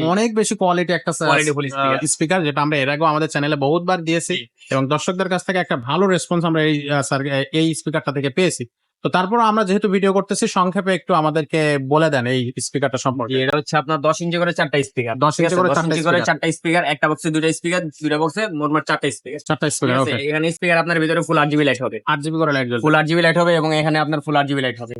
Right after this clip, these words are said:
Speaker 1: আচ্ছা, Twitter-ও
Speaker 2: ঠিক
Speaker 1: থাকবে,
Speaker 2: আছে?
Speaker 1: আহ,
Speaker 2: Twitter-ও
Speaker 1: আট জিবি।
Speaker 2: আট জিবি লাইট হবে।
Speaker 1: আট জিবি
Speaker 2: আপনি
Speaker 1: লাইট হবে।
Speaker 2: এটাতে Bluetooth, পেন ড্রাইভ, মেমোরি সবকিছু ইউজ করতে পারবেন এবং এখানে ডিসপ্লে আছে। ঠিক আছে?
Speaker 1: আচ্ছা।
Speaker 2: কত নাম্বার গান চলতেছে, কতক্ষণ হয়েছে, আপনি সবকিছু দেখতে পারবেন। ঠিক আছে? এবং এটা সাউন্ড কোয়ালিটি খুবই ভালো।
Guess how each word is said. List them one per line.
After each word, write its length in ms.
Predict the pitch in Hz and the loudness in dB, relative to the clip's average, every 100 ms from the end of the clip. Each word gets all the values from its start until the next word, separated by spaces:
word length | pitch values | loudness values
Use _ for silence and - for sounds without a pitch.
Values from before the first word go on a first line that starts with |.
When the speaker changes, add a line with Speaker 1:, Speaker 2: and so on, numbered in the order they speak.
| 120 | -8
Speaker 1:
আচ্ছা, 200 | 135 143 | -6 -2
Twitter-ও 380 | 151 151 156 160 | -2 0 -2 0
Speaker 2:
ঠিক 100 | 156 | 0
Speaker 1:
থাকবে, 160 | 156 | 0
Speaker 2:
আছে? 120 | 139 117 _ _ | -2 -8 _ _
Speaker 1:
আহ, 180 | 139 135 | -8 -2
Speaker 2:
Twitter-ও 280 | 170 170 185 | 0 4 6
Speaker 1:
আট 40 | |
জিবি। 100 | 180 | 6
Speaker 2:
আট 80 | 160 | 4
জিবি 160 | 160 156 | 2 2
লাইট 180 | 139 135 | 2 0
হবে। 180 | 117 120 | -2 -4
Speaker 1:
আট 140 | 143 | -4
জিবি 180 | 139 131 | -2 0
Speaker 2:
আপনি 120 | 123 | 0
Speaker 1:
লাইট 140 | 156 | 2
হবে। 140 | 160 165 | 2 2
Speaker 2:
এটাতে 200 | 165 170 | 0 -4
Bluetooth, 380 | 151 165 175 170 | 0 2 2 2
পেন 180 | 170 | 2
ড্রাইভ, 160 | 165 160 | 2 2
মেমোরি 280 | 160 160 160 | 2 2 2
সবকিছু 420 | 156 - 170 165 | 0 -2 -2 0
ইউজ 180 | 160 147 | -2 -2
করতে 180 | 170 160 | 0 2
পারবেন 240 | 160 165 | 4 4
এবং 260 | 156 156 151 | 2 2 2
এখানে 180 | 151 | 0
ডিসপ্লে 360 | 151 151 - 147 | 0 0 0 0
আছে। 140 | 123 - _ - | 0 -4 _ -4
ঠিক 140 | 160 | 0
আছে? 180 | 175 - | 0 -2
Speaker 1:
আচ্ছা। 20 | 123 - - _ _ _ - | -10 -18 -20 _ _ _ -6
Speaker 2:
কত 160 | 143 | 0
নাম্বার 240 | 160 156 147 | 2 4 4
গান 160 | 147 | 2
চলতেছে, 340 | 151 151 147 147 | 0 -2 -2 -2
কতক্ষণ 320 | 147 151 151 | -2 0 -2
হয়েছে, 200 | 139 147 | 0 0
আপনি 180 | 143 131 | -2 -2
সবকিছু 340 | 139 151 139 | -4 -4 -6
দেখতে 240 | 147 - | -6 -4
পারবেন। 300 | 151 151 185 202 _ _ _ _ _ _ _ | -4 -2 -4 -6 _ _ _ _ _ _ _
ঠিক 80 | 160 | -2
আছে? 180 | 160 131 | -2 -4
এবং 340 | 123 139 151 | -4 -2 0
এটা 80 | 156 | 0
সাউন্ড 240 | 165 160 | 2 2
কোয়ালিটি 220 | 170 165 | 2 2
খুবই 220 | 165 170 165 | 2 2 4
ভালো। 320 | 165 175 | 4 4